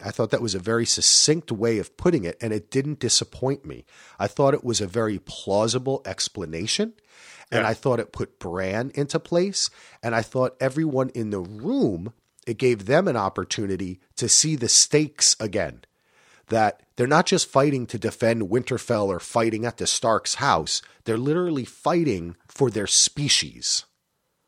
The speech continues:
Speaker 2: Yes.
Speaker 1: That's, that's some big stuff.
Speaker 2: The entire War Council scene was so economically written,
Speaker 1: Yeah.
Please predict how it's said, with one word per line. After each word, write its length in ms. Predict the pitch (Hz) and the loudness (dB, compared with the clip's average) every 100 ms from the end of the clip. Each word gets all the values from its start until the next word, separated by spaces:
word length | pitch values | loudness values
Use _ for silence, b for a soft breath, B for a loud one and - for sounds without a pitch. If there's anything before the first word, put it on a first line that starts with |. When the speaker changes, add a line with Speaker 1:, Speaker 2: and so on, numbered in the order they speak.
| - | -12
Speaker 2:
Yes. 420 | - - - - _ _ _ - | -12 -12 -16 -16 _ _ _ -8
Speaker 1:
That's, 220 | 95 - | -6 -6
that's 340 | 95 135 127 | -6 -6 -4
some 120 | 101 | -6
big 180 | 78 - | -6 -2
stuff. 420 | - - - - - _ _ _ _ _ _ - B B - | -2 -2 -10 -20 -20 _ _ _ _ _ _ -20 B B 2
Speaker 2:
The 160 | 170 | 4
entire 420 | 160 - 240 233 | 4 6 10 10
War 380 | 151 131 143 147 | 10 8 8 6
Council 500 | - 139 123 - 107 | 6 6 6 2 -6
scene 480 | - - 104 98 95 | -6 -6 -6 -6 -8
was 140 | 95 | -8
so 240 | - 120 120 | 2 2 2
economically 680 | 127 - 101 101 101 - 110 | -2 -2 0 0 -2 -6 -8
written, 460 | 90 101 107 113 110 | -4 -4 -4 -6 -8
Speaker 1:
Yeah. 160 | 82 | -8